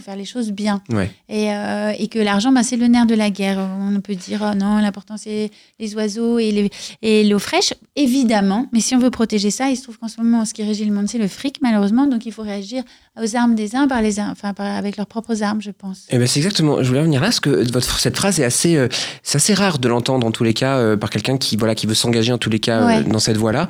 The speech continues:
Speaker 2: de dire oui, euh, il faut pas négliger l'argent, parce
Speaker 1: Non.
Speaker 2: qu'en fait, c'est aussi ce qui va nous permettre de lutter contre
Speaker 1: Bien sûr.
Speaker 2: l'argent du mauvais côté.
Speaker 1: Mais moi, je veux gagner de l'argent avec mon projet,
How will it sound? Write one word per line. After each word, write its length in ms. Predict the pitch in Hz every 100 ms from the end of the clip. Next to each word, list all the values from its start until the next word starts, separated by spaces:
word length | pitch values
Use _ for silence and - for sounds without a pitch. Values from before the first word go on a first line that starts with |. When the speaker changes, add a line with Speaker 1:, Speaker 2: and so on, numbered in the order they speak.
| - - 180 -
Speaker 2:
de 80 | 123
dire 200 | 135 123
oui, 280 | 143 226 - - - - 120
euh, 220 | 117 95 - _ -
il 80 | 117
faut 100 | 131
pas 140 | 180
négliger 440 | 196 139 123 92 - -
l'argent, 480 | 104 101 95 90 156
parce 140 | 120 233
Speaker 1:
Non. 60 |
Speaker 2:
qu'en 80 | 120
fait, 180 | 147 151
c'est 80 | 131
aussi 140 | 117
ce 60 | 143
qui 60 | 127
va 60 |
nous 60 | 120
permettre 240 | 117 147
de 80 | 127
lutter 260 | 117 120 160
contre 420 | 147 131 143 165 170 214
Speaker 1:
Bien 140 | 220
sûr. 100 | 131
Speaker 2:
l'argent 360 | 131 139 160 175
du 260 | 139 139
mauvais 180 | 147 147
côté. 320 | 147 127 104 - 110
Speaker 1:
Mais 100 | 233
moi, 120 | 254 349
je 80 | 233
veux 80 | 220
gagner 320 | 196 190 190
de 60 | 185
l'argent 400 | 190 196 294 339
avec 160 | 240
mon 140 | 220 208
projet, 460 | - 202 190 196